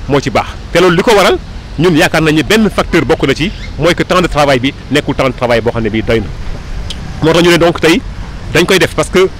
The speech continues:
amul tey benn raison bu tax ñun war ñu mën a réussir loolu. Parce que Thiès amul fi benn école boo xam ne bii à notre connaissance inondée na. Amul à notre connaissance aussi benn école boo xam ne bii am na ay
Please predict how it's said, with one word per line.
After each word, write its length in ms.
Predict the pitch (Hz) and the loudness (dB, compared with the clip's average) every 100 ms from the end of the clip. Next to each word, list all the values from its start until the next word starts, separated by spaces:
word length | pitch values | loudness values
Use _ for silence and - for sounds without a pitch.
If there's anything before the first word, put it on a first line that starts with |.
| - | -4
amul 200 | 165 180 | 2 2
tey 240 | 165 175 - | 2 2 2
benn 240 | - 202 | 2 2
raison 420 | 175 180 156 165 175 - | 2 2 2 2 0 -8
bu 120 | 135 160 | -4 -2
tax 240 | 180 - - - - | 0 -2 -8 -8 -2
ñun 180 | 143 165 | 2 4
war 160 | 147 | 4
ñu 80 | 156 | 4
mën 160 | 156 147 | 4 2
a 60 | 147 - | 0 -2
réussir 320 | 143 151 - 123 | 2 2 0 0
loolu. 160 | 110 90 - | 0 -2 -4
Parce 120 | - | -2
que 80 | - | 0
Thiès 360 | 190 190 208 - - - - | 0 2 0 -2 -8 -8 0
amul 160 | 170 | 2
fi 100 | 175 | 2
benn 180 | 123 196 | 2 2
école 240 | 202 190 170 | 2 2 2
boo 80 | |
xam 120 | 165 156 | 2 2
ne 80 | |
bii 220 | 147 160 160 - | 2 0 -2 -2
à 100 | 151 | 2
notre 160 | 165 - | 2 2
connaissance 460 | 151 143 147 143 - - | 0 2 2 0 -4 0
inondée 300 | 151 143 123 | 2 4 2
na. 60 | 90 - - - - - - - - - 147 | -2 -8 -10 -10 -10 -8 -10 -8 -8 -2 2
Amul 240 | 175 180 175 - - | 4 2 0 -6 0
à 100 | 156 | 2
notre 180 | 175 - | 2 2
connaissance 340 | 165 170 160 | 2 2 0
aussi 300 | 156 180 226 - - - - | 0 0 -2 -4 -6 -6 -2
benn 160 | 143 208 | 2 2
école 220 | 190 185 | 2 2
boo 80 | 165 | 2
xam 140 | 165 | 2
ne 80 | 156 | 2
bii 240 | 147 156 113 - - - - - - - - - | 4 2 0 -6 -12 -10 -10 -8 -8 -8 -6 -2
am 120 | 165 | 0
na 100 | 170 | 2
ay 280 | 180 160 | 4 2